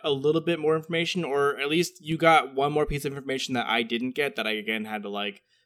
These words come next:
find while being Brandis in the corporate office calling people. Um, and it, but other th-, beyond that, though, it's, it's more like of an achievement thing, it seems.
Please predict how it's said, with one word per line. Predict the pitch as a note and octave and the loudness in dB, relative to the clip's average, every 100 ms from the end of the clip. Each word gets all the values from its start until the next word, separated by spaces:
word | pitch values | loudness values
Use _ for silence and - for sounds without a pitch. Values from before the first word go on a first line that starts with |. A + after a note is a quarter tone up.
| _ | _
find | _ G#2 G#2 G#2 G#2 G#2 | _ -4 -2 0 -2 -6
while | G#2 G#2 G#2 G#2 | -8 -8 -6 -6
being | G2 G#2+ G#2 | -6 -6 -6
Brandis | G#2 G#2 G#2 G#2 G#2 | -6 -6 -6 -6 -6
in | G#2 | -8
the | G#2 G#2 G#2 G#2 - - - _ | -6 -6 -6 -8 -12 -18 -20 _
corporate | - G#2+ G2 | -10 -8 -4
office | F#2+ G#2 A#2+ A2+ | -4 -4 -4 -6
calling | - A2 A2 A#2+ | -4 -4 -4 -4
people. | C3 C3+ C#3+ C#3+ _ _ _ B2 | -6 -4 -4 -6 _ _ _ -2
Um, | C3 B2+ A#2+ A#2+ A#2 _ _ _ _ _ _ - | 0 2 0 -2 -4 _ _ _ _ _ _ 2
and | D3 | 4
it, | D3+ | 6
but | D#3+ E3 | 6 4
other | F3 F3 | 4 0
th-, | D3+ | 0
beyond | C#3+ D3+ E3+ C#3 | 2 4 2 -2
that, | D#3 - | -6 -2
though, | G3 G3+ G3 | 2 4 4
it's, | C3+ - - | 0 -4 -4
it's | C3 B2+ C#3+ | -4 -4 -4
more | C#3+ | -2
like | C#3+ C3 | -2 -4
of | G#2+ | -6
an | G2+ | -10
achievement | - C#3 E3 F#3 F3+ | -10 -10 -8 -6 -6
thing, | F3+ | -6
it | F#3 | -6
seems. | - F#3 F#3 F#3 F#3 F3 | -4 -4 -2 -2 -4 -6